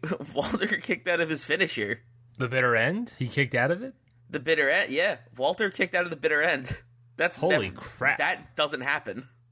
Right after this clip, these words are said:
Speaker 2: No, that does not happen. That is insane.
Speaker 1: He hit it, and I was like, "All right, over." And then Walter kicked out, and I was like, "Excuse me?"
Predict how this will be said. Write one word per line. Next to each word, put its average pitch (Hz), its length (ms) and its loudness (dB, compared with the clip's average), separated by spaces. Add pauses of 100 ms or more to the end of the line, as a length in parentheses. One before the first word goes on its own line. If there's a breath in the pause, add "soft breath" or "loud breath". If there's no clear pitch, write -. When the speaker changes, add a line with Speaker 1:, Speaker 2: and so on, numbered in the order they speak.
(380)
Speaker 2:
No, 110 340 2
that 98 160 -6
does 101 160 -2
not 110 260 0
happen. 90 380 -4
That 110 120 4
is 107 120 2
insane. 95 720 -2
Speaker 1:
He 196 180 -2
hit 226 180 0
it, 190 100 2
and 139 100 0
I 143 100 4
was 143 160 0
like, 135 180 2
"All 139 80 2
right, 135 280 2
over." 120 320 0
And 120 120 -6
then 127 120 -4
Walter 135 280 0
kicked 127 220 -10
out, 127 160 2
and 127 80 -4
I 123 40 2
was 117 120 0
like, 113 240 -6
"Excuse 113 500 -6
me?" 226 200 -2